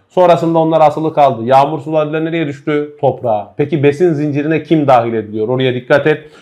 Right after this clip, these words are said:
Besin zincirine azotu dahil edenler daha çok baklagillerdir. Unutmayınız. En son, e, azotu bünyesine alan canlının hayatını kaybetmesiyle birlikte de arkadaşlar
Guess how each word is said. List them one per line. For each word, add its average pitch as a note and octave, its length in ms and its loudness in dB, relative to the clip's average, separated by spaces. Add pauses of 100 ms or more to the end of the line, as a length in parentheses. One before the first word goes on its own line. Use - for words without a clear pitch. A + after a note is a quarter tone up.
(240)
Besin D#3 340 0
zincirine C3 460 -2
azotu C#3 420 0
dahil D3+ 260 4
edenler D#3+ 440 -2
daha E3 220 2
çok E3 300 -2 (220)
baklagillerdir. B2 1000 0 (140)
Unutmayınız. B2+ 720 -6 (220)
En F3 180 2
son, C3+ 360 -4 (360)
e, C3 300 2 (100)
azotu D#3 420 0
bünyesine D3+ 380 -2
alan C3+ 400 2
canlının A#2+ 400 -4
hayatını B2+ 520 -2
kaybetmesiyle A#2+ 720 -2
birlikte G#2+ 300 -8
de G#2+ 60 -2
arkadaşlar G#2 680 -2